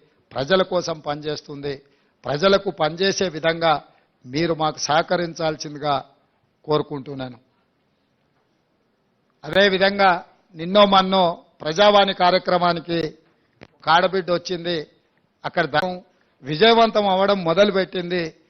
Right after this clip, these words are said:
భవిష్యత్తులో కూడా ఈ కార్యక్రమాన్ని ముందుకు తీసుకెళ్తాం.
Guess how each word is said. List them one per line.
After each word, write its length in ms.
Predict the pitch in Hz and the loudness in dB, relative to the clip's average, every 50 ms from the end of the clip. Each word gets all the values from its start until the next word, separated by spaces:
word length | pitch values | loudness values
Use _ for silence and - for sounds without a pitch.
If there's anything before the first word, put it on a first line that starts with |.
| _ _ _ _ _ _ _ | _ _ _ _ _ _ _
భవిష్యత్తులో 640 | 139 139 165 185 180 226 233 226 - 226 214 214 214 | 0 2 2 4 4 4 2 4 4 2 4 4 4
కూడా 420 | 190 202 202 202 196 190 180 175 - - 175 | 4 4 2 4 4 2 2 0 -4 -8 -14
ఈ 60 | 156 | -12
కార్యక్రమాన్ని 800 | - - 147 160 180 196 190 - 196 185 180 180 180 175 175 170 | -4 0 2 2 2 2 0 -2 -4 -2 -2 0 -2 -2 -2 -6
ముందుకు 360 | 156 143 151 170 202 226 220 | -8 -8 -6 -4 -2 -2 0
తీసుకెళ్తాం. 640 | 180 180 175 - - 190 175 170 160 175 170 165 | -2 -4 -6 -6 -6 -6 -6 -4 -4 -4 -4 -4